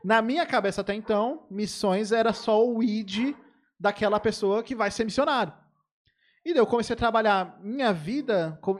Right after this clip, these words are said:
em função disso. Então eu escolhi minha faculdade pensando no que seria mais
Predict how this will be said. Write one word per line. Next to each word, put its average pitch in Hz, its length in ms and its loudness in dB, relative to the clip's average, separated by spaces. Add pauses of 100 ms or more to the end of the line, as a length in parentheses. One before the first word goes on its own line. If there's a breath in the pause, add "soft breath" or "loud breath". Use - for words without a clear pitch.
em 214 60 -4
função 233 460 -6
disso. 247 440 -8 (300 soft breath)
Então 202 120 2
eu 196 40 4
escolhi 196 320 0
minha 202 140 -4
faculdade 190 500 0
pensando 175 680 -4
no 180 200 -6
que 196 120 -10
seria 175 560 2
mais 160 760 -6